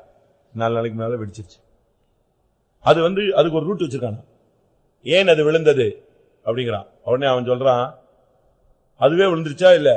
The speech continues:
இல்ல, அது பாதை மாறிடுச்சு, நாங்க வெடிக்க வச்சிட்டோம்." அந்த சயின்டிஸ்ட் சொல்றான், அது தன்-, நாங்க வச்சிருந்த ரூட்டை நெஞ்சிருச்சு, அது ட்ராக் மாறிடுச்சு. இந்த ட்ராக் மாறினா அது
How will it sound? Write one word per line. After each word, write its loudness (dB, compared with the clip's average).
இல்ல, 2
அது 0
பாதை 0
மாறிடுச்சு, -4
நாங்க -10
வெடிக்க -8
வச்சிட்டோம்." -16
அந்த -12
சயின்டிஸ்ட் -12
சொல்றான், -20
அது -6
தன்-, -6
நாங்க -6
வச்சிருந்த -4
ரூட்டை -4
நெஞ்சிருச்சு, -6
அது -2
ட்ராக் -4
மாறிடுச்சு. -8
இந்த -6
ட்ராக் 2
மாறினா 2
அது 2